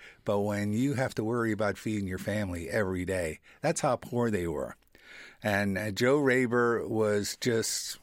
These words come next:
uh, like I said, he, he was, uh, uh, he stank, never took a bath, lived in a ground f-, floor hut, and was illiterate. So that, that's basically it. He, he was,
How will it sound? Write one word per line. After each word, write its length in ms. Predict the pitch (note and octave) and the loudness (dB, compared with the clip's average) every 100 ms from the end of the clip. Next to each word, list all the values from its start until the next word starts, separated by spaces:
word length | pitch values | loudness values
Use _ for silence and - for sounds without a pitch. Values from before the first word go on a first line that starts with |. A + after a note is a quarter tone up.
| - - - - - - - - - | -20 -20 -16 -16 -16 -20 -20 -20 -16
uh, 400 | G2 G2+ G#2 G2 | -6 -2 -2 -2
like 260 | G#2+ G#2+ A2 | 0 -2 2
I 140 | A#2 | 0
said, 380 | A2+ C3 D#3 B2 | 0 0 0 0
he, 300 | F#2 A2 G#2 | -2 -2 -2
he 180 | A2+ A2 | -4 -2
was, 340 | G#2 G2+ G2 | 0 -2 -2
uh, 840 | G2+ F#2+ F#2 D#2+ F#2 G2 F#2 F#2 E2+ | -2 -2 -2 -4 -4 -4 -4 -4 -8
uh, 60 | |
he 100 | - | -4
stank, 580 | G2+ - G2+ G#2+ A#2+ - - _ - - - - | -4 0 2 2 0 -6 -18 _ -20 -20 -20 -4
never 280 | G#2+ A2+ A2+ | 0 0 0
took 240 | A#2 - | -2 -2
a 40 | |
bath, 600 | G#2+ G2 F#2+ F#2+ G2+ - - - | -2 0 2 0 -2 -8 -16 -4
lived 260 | G#2+ A#2+ | -2 0
in 100 | A#2+ | 0
a 80 | A2+ | 0
ground 420 | G#2 G#2 G2+ G2 | 0 2 2 0
f-, 60 | - | -4
floor 600 | F#2+ - - G#2 G2 G2 | -12 -12 -6 -2 0 0
hut, 360 | G2 F#2+ G2+ - - - - - - | -2 -2 -4 -8 -20 -20 -20 -20 -4
and 520 | A2 A2+ A2 G#2+ G2 _ - - - | 0 2 2 0 -4 _ -20 -20 -12
was 280 | F#2+ A#2 A#2 | -4 0 2
illiterate. 760 | B2 A#2 G#2 A2 A2+ - C#2 | 4 4 4 2 0 -2 -8
So 480 | - B2+ A#2 A2 G2 - - - | -2 2 4 2 -2 -12 -20 -20
that, 360 | - A#2+ B2+ F#2 | -4 0 0 0
that's 260 | B2 D3+ | -2 -2
basically 600 | - D3 E3 - C#3+ C#3+ | 0 0 0 0 0 0
it. 220 | F3 G3 F#2+ | 2 0 -4
He, 400 | F#2 A#2 A2+ G2 | -4 -2 -2 -2
he 200 | A2+ A2 | -2 -2
was, 460 | A2 A#2 A2+ - | -2 -2 -4 -8